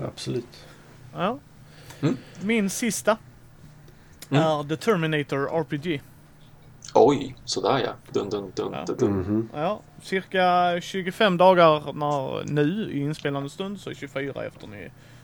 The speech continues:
Speaker 2: har hört detta om på släppdagen.
Speaker 3: Mm.
Speaker 2: För,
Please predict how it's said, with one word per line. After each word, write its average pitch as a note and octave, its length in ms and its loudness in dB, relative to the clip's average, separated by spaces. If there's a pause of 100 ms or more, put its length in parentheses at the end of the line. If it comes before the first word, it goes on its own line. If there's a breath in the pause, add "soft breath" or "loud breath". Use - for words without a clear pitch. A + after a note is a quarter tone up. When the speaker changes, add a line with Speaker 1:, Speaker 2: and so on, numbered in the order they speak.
(140 soft breath)
Speaker 2:
har C#3+ 180 -8
hört B2+ 80 -8
detta C#3 220 -8
om C3 100 -8
på C3 300 -10
släppdagen. D3+ 540 -6 (160)
Speaker 3:
Mm. A#2+ 180 -6 (1040 soft breath)
Speaker 2:
För, G3+ 300 6